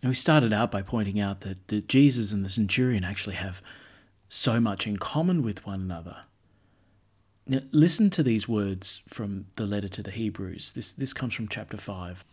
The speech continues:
"During his life on earth, he offered up prayer and entreaty, aloud and in silent tears,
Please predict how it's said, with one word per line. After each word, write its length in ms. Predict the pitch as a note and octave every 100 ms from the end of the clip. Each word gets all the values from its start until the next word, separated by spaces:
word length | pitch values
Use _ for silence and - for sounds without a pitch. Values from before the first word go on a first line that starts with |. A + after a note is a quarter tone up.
| _ _ _ _ _ _ _ _ _ _ _ -
"During 300 | C#3+ C#3 A#2
his 160 | A#2
life 280 | B2 A#2+ A#2+
on 120 | A#2+
earth, 240 | B2 A#2+ -
he 100 | A#2+
offered 340 | A2+ A2 A#2
up 200 | G#2 F#2+ -
prayer 460 | - A#2 A2 G#2 F#2+ -
and 200 | A2 G#2
entreaty, 640 | G2 - G#2+ G2+ G2 F2+ _ _ _ _ _ _
aloud 520 | B2+ B2 A#2+ A#2+ A2+
and 100 | G#2+
in 120 | G2+ G2+
silent 500 | - G2+ G2+ F#2+ -
tears, 480 | A2+ G2+ F#2+ F#2+